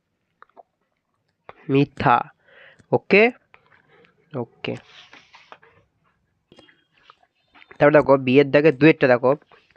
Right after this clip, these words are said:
একটি নিরেট লম্ববৃত্তাকার শঙ্কুর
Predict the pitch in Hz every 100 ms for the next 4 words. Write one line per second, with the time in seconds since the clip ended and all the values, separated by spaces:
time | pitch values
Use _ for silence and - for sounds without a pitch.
0 | _ - - - - - - 135 - 160
1 | 170 156 151 170 160 143 147 143 139 160
2 | 165 156 - 151 175 - 110